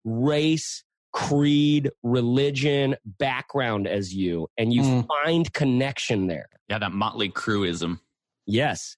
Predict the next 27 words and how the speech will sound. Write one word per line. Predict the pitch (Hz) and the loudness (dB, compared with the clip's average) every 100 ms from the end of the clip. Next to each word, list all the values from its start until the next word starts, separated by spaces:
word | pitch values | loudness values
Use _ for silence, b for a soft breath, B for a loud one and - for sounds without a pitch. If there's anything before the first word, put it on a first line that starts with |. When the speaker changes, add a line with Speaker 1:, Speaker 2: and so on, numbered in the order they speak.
| - | -4
Speaker 1:
it | 143 | 0
is. | 151 131 - | 0 -2 -2
It | 165 190 | -2 0
will | 170 165 156 | 0 0 0
change | - 175 170 185 143 | -2 0 2 0 2
your | 160 156 | 0 0
understanding | 147 147 131 - - 151 156 143 117 | 0 0 0 -2 -2 0 2 2 0
of | 90 113 104 | 0 -2 -4
the | 95 | -2
rock | 107 117 117 - | -2 -2 -2 -4
we're | 104 | -4
spinning | 95 - - 110 98 85 | -4 -6 -4 -2 0 -2
on | 78 71 71 | -4 -6 -8
right | 73 62 | -8 -10
now, | 67 - _ _ _ _ | -12 -14 _ _ _ _
right? | 110 117 135 - b b | -4 -2 -2 -6 b b
It | 135 | -2
will | 135 127 | 0 -2
change | - 175 175 147 | 0 2 2 2
your | 156 135 123 117 110 | 0 2 2 0 0
sort | - 143 | 0 0
of | 107 | 0
sense | - 160 151 - | -2 -2 0 0
of, | 127 104 - B 131 - _ | -2 -2 -10 B -16 -18 _
of | 120 98 | -4 -2
connection | - 131 143 - 131 113 | -2 0 -2 -2 -4 -2
to, | 117 | -4